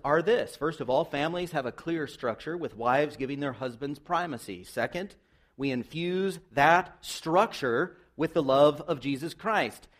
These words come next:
And we're going to see that love defined here in chapter thirteen, just a couple of chapters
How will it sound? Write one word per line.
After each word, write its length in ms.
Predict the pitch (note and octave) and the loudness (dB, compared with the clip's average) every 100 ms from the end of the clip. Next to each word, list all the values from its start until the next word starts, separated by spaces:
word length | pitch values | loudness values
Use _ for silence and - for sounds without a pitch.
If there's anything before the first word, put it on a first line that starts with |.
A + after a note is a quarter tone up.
| _ | _
And 80 | C3 | -6
we're 80 | C3+ | -2
going 240 | C#3+ C#3 | 0 0
to 40 | |
see 380 | B2 - D3 C#3 E3+ | -2 -4 0 0 0
that 240 | C3+ C#3+ | 0 0
love 260 | C3 C3 B2 | 0 0 -2
defined 480 | B2+ - D#3 D#3+ C#3 | -6 -6 -4 -4 -6
here 280 | A2+ A2+ C#3 | -6 -4 -4
in 180 | B2+ | -6
chapter 300 | A#2 A#2 - | -8 -8 -8
thirteen, 480 | B2+ D#3+ D#3 G3+ B2+ | -10 -10 -10 -10 -10
just 140 | F2+ - | -12 -14
a 40 | |
couple 280 | - A2+ A#2 | -12 -8 -8
of 60 | |
chapters 560 | A2+ A#2+ A#2 A#2+ A#2 | -8 -6 -6 -8 -12